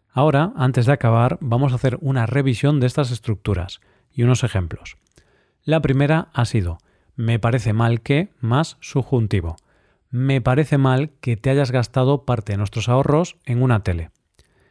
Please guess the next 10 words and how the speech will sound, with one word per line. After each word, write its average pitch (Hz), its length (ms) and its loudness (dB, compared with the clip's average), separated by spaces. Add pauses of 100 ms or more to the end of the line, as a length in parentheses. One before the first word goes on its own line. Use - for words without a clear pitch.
(300)
En 113 100 -2
segundo 113 340 2
lugar, 127 500 2
tenemos 113 600 -2 (380)
"me 117 280 0
sienta 120 400 0
fatal 123 400 -2
que", 147 360 -2
más 107 220 -4
subjuntivo. 101 640 -2